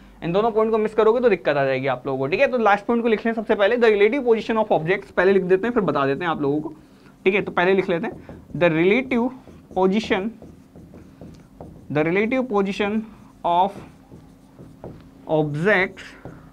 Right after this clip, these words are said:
of objects on the ground are represented,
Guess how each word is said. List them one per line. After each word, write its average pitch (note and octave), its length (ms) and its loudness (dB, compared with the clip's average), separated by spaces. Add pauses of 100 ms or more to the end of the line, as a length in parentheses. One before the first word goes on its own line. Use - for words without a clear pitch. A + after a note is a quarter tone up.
(160)
of E3 300 2
objects E3+ 640 0 (3250)
on A#3+ 280 2
the B3 140 2
ground E3+ 640 0 (4000)
are D#3 320 -2 (400)
represented, G3 1000 -2